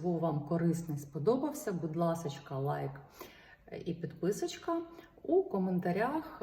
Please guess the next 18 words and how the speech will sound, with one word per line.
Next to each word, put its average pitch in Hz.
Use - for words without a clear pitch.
е, 156
якщо 165
вам 147
цікаво 143
і 139
корисно, 311
можете 359
написати 160
те, 202
що 170
ви 147
думаєте, 147
а 202
також 311
де 240
ви 311
шукаєте 170
референси 196